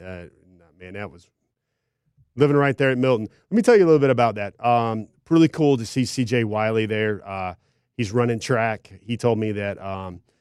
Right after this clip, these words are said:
he's one of those things. He's running the one hundred, the two hundred, a ro-, lot of relays.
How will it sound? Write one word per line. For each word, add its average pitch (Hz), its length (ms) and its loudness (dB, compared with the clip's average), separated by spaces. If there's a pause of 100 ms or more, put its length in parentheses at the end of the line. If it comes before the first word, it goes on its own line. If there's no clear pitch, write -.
(220)
he's 113 180 -4
one 113 140 4
of 110 60 0
those 107 160 -4
things. 113 180 -4
He's 101 140 -6
running 113 160 0
the 107 60 -6
one 110 180 -4
hundred, 110 320 0
the 101 60 -8
two 113 200 -2
hundred, 107 200 0
a - 20 -6
ro-, 104 260 -4
lot 104 160 -6
of 98 100 -8
relays. 110 520 -2